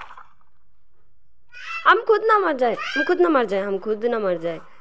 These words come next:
चलो, चलो, चलो, चलो, चलो, चलो, चलो। चलो, हम victory Rank up कर ली है tenth level तक। हमने जीत लिया है इस level को और कितना अच्छा सा jump मार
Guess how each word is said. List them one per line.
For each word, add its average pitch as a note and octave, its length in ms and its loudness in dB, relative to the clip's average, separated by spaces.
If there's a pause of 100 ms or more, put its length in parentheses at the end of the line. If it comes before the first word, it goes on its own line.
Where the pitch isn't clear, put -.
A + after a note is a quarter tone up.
(140)
चलो, F3+ 220 2
चलो, G3 240 -6
चलो, F#3 260 -6
चलो, F#3+ 240 0
चलो, F#3+ 240 -2
चलो, F3+ 240 -6
चलो। - 420 -12 (1600)
चलो, C#3 540 -4 (1200)
हम A3 240 6 (120)
victory F3+ 400 -2 (120)
Rank F#3 400 4
up F#3+ 180 0
कर G3 160 -4
ली G3 200 4
है F3+ 220 2 (120)
tenth F3+ 360 2
level F3 380 0 (180)
तक। F3+ 200 0
हमने A3+ 840 4
जीत F3+ 340 -2
लिया E3+ 240 2
है E3+ 160 2
इस E3 160 -4
level D3+ 340 -4
को G#3 140 0
और B3+ 360 4
कितना A3+ 560 0
अच्छा G#3 300 -4
सा A3 140 -4
jump G3+ 460 0
मार E3+ 280 2